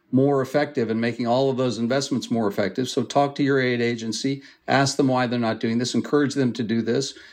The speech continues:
encourage them to do it on their biggest projects or encourage them to do it on one type of project. I mean, uh, we can start small on this, but there's, we need to build the evidence base in which we can go back to and all understand which projects are creating long-term impact.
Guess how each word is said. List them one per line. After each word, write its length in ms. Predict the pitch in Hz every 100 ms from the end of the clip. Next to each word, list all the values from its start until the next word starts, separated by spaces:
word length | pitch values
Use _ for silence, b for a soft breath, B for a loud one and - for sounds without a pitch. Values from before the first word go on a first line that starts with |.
| B B _
encourage 320 | 135 - 190
them 160 | 180 180
to 80 | 151
do 180 | 185 190
it 80 |
on 140 | 185 185
their 100 | 180
biggest 400 | 170 202 170 -
projects 460 | 127 104 - -
or 80 | 120
encourage 340 | 113 110 156 139
them 140 | 160
to 100 | 151
do 140 | 160
it 60 | 160
on 80 | 160
one 160 | 165
type 260 | 160 170 175
of 120 | 139
project. 520 | - 110 98 - -
I 80 | 107
mean, 360 | 110 123 120 120
uh, 200 | 117 117
we 120 | 127
can 140 | 127
start 320 | 117 147 143 139
small 380 | 160 156 165
on 160 | 131 101
this, 180 | 90 -
but 220 | - -
there's, 240 | 117 101
we 260 | 135 139 127
need 220 | 151 165
to 60 | 139
build 320 | 131 143 139
the 120 | 135
evidence 340 | 147 147 117 -
base 420 | 95 78 - - b b _
in 60 | 117
which 180 | 120 -
we 80 | 113
can 80 |
go 140 | 117 113
back 320 | 120 123 139
to 240 | 123 107
and 100 | 104
all 300 | 107 110 110
understand 680 | 107 113 110 - 123 120 113
which 220 | 113 -
projects 420 | 117 104 107 104
are 80 | 117
creating 380 | - 113 110 110
long-term 400 | 110 104 120 120
impact. 420 | 160 139 95 95